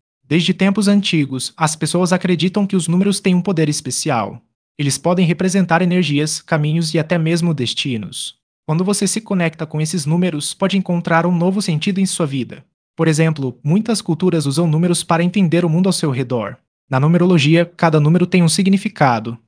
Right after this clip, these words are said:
Você pode usar esses significados para refletir sobre suas experiências e sentimentos. Assim, ao explorar a relação entre números e espiritualidade, você pode descobrir mais sobre si mesmo e seu propósito.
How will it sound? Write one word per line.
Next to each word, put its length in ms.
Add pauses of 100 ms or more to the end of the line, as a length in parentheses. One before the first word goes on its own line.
(240)
Você 160
pode 240
usar 300
esses 180
significados 880
para 180
refletir 520
sobre 320
suas 280
experiências 600
e 80
sentimentos. 880 (280)
Assim, 460 (100)
ao 140
explorar 400
a 40
relação 500
entre 200
números 520
e 80
espiritualidade, 1040
você 240
pode 260
descobrir 460
mais 240
sobre 260
si 180
mesmo 460
e 60
seu 180
propósito. 800